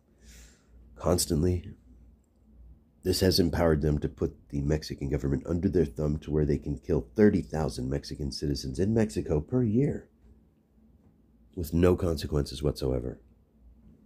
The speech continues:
People are running for their lives from the monster we created, and the only policy change that Joe Biden has made is to allow people to wait in safety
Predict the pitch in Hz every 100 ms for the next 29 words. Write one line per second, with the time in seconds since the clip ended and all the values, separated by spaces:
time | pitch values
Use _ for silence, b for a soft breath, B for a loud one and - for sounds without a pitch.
0 | - - - _ _ _ _ _ _ _
1 | _ _ - - _ _ _ - - -
2 | _ _ _ _ - - - - - -
3 | - _ _ - 101 85 78 71 82 98
4 | 95 - - - 76 67 65 65 65 -
5 | - - - - _ _ - 73 69 69
6 | 69 71 69 82 - 80 98 78 - 85
7 | 85 - 131 175 123 - 139 135 92 78
8 | 80 71 67 67 - 80 78 78 85 69
9 | 65 - 127 135 78 107 135 - - _
10 | _ - b b b b b - 85 95
11 | 82 95 123 131 117 101 - 90 78 95
12 | - - 85 87 104 95 - 71 -